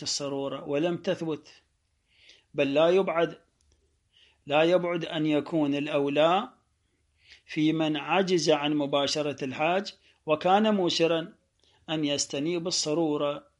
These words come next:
في ذلك، كما أن الأولى في من استقر عليه الحج فمات أن يحج عنه الصرورة.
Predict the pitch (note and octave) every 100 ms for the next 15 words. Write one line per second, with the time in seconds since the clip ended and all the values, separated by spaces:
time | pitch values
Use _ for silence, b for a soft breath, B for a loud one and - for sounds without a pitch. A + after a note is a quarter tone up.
0 | - - D3+ C#3 C#3 C3+ C3 - - b
1 | b b A3+ A3 G#3 G#3 G3+ F#3 F3+ G#3
2 | F3+ E3+ D#3+ E3 G#3 _ _ b b -
3 | F3 E3 D3+ D3 - D3 E3 D#3+ C#3+ D3
4 | C#3 C3 B2+ - C3+ - C3+ D3 F3 A3
5 | B3 B B B E3 D3+ C#3 C3+ F3 D3
6 | C#3+ F3+ F3 A3 - D3 D3+ C#3+ C#3 C#3+
7 | C#3